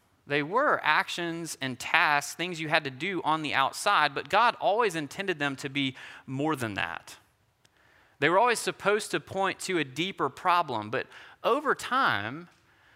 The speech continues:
God's people had taken these laws that were meant to point to a deeper reality,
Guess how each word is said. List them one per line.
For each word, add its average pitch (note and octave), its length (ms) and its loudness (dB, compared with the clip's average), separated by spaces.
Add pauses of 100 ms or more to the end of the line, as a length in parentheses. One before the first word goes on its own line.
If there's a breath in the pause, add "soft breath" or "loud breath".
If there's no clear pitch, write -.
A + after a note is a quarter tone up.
(160 soft breath)
God's E3+ 240 -2
people C4+ 320 -2
had C#3 240 -4
taken A#3+ 460 -2
these C#3+ 220 -2
laws C#3+ 580 2
that D3 160 2
were F3+ 100 -2
meant E4 220 -2
to A3+ 100 2
point E3 300 -4
to D3 80 -6
a C3 60 -2
deeper A2 220 -6
reality, F#2+ 580 -6